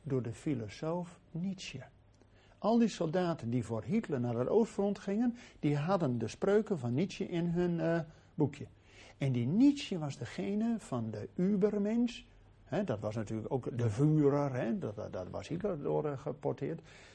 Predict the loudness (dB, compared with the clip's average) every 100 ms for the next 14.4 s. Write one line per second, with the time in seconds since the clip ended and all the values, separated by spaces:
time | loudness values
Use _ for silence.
0 | -4 -2 0 -4 -8 -20 -20 -20 -20 -20
1 | -20 -20 -20 _ 0 4 6 4 4 0
2 | 0 0 2 2 2 0 0 -2 0 2
3 | 2 2 -4 -6 -6 -2 -2 -4 -8 -18
4 | -20 -20 -20 -2 0 0 0 -4 -6 -4
5 | -4 -4 -10 -18 -20 -12 -4 0 0 -2
6 | -2 -2 0 -2 -2 -4 -6 2 6 6
7 | 6 0 -4 -6 -4 4 4 4 0 -2
8 | -6 -6 -2 -2 -2 -2 -2 -2 -10 -20
9 | -20 -4 -2 0 0 0 0 0 -2 -2
10 | -2 4 4 2 -12 -14 -8 -2 2 4
11 | 6 4 4 -8 -14 -4 -2 -2 -6 -6
12 | -6 -4 -4 -4 -6 -6 -20 -12 -2 -2
13 | -2 -8 -4 -4 2 2 2 -2 0 2
14 | 0 0 -6